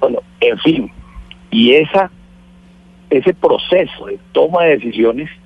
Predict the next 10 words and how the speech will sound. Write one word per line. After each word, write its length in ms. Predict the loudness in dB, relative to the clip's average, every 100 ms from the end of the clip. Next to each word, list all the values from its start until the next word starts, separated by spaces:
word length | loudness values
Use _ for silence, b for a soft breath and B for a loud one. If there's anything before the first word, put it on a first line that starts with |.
| -20 B -10 -4
al 220 | -2 -2
final, 480 | -4 -2 0 -2 -6 -14 -20 -20 -20 -16
con 180 | -4 -2
un 140 | 2 0
Estado 400 | 0 0 0 2
Mayor, 460 | 0 4 2 0
con 200 | -6 -6
una 160 | 0 0
plana 300 | 2 2 2
mayor, 400 | 2 2 0